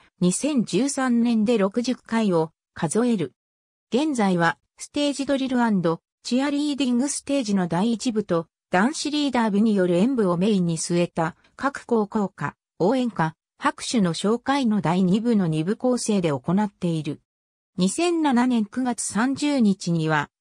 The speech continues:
東京六大学野球連盟結成六十周年記念として、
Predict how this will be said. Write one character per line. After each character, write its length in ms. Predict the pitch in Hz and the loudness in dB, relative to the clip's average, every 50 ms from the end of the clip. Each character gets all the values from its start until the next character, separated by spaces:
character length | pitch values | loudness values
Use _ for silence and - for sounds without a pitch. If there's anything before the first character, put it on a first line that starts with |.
| _ _ - | _ _ -2
東 200 | 214 247 269 254 | 0 0 0 0
京 280 | - - 285 294 294 285 | -2 0 0 2 2 2
六 280 | 277 277 277 - 220 | 2 0 0 -2 -2
大 200 | 196 185 214 247 | 0 0 0 0
学 220 | 254 294 285 - 240 | 0 -2 -2 -2 -2
野 180 | 247 262 254 | -2 -2 -2
球 260 | 240 - 294 294 285 262 | -4 -4 -2 -2 0 0
連 200 | 269 269 277 269 | 0 0 0 -2
盟 180 | 262 262 262 | -2 -4 -4
結 260 | - - 254 240 - | -2 -2 -4 -2 -4
成 220 | - - 226 208 190 | -4 -2 0 0 0
六 260 | 165 151 - 214 226 | 0 -2 -2 -2 -2
十 140 | 202 220 226 | -2 -2 -4
周 400 | - - - - 233 233 226 214 | -4 -6 -6 -4 -2 0 2 2
年 260 | 190 165 147 139 - _ _ _ - _ | 2 0 -2 -4 -6 _ _ _ -20 _
記 160 | - - 175 | -6 -2 0
念 200 | 185 240 269 262 | 0 2 0 -2
と 140 | 240 - 247 | -2 -2 -2
し 140 | 233 - - | -2 -2 -4
て、 220 | - 214 202 - | -2 -2 -2 -2